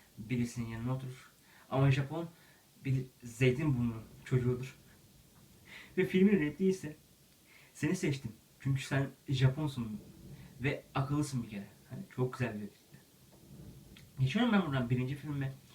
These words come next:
Birinci filmim Hababam Sınıfı. Bin dokuz yüz yetmiş beş yapımı filmdir.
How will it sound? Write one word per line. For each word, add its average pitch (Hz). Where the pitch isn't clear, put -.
Birinci 143
filmim 185
Hababam 139
Sınıfı. 139
Bin 143
dokuz 143
yüz 131
yetmiş -
beş 143
yapımı 139
filmdir. 127